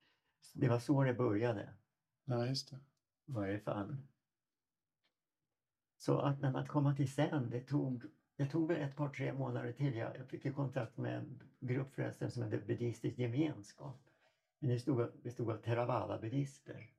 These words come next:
Speaker 2: Mm.
Speaker 1: Så, så, så, så, så jag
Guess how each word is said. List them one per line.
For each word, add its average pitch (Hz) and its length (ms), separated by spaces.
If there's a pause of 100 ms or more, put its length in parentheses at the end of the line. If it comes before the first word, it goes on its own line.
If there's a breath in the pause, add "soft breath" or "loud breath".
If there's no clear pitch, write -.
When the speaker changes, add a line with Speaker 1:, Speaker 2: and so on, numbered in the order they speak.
(440)
Speaker 2:
Mm. 135 260 (1300)
Speaker 1:
Så, 120 500
så, - 420
så, 139 140
så, - 220
så 143 120
jag 135 320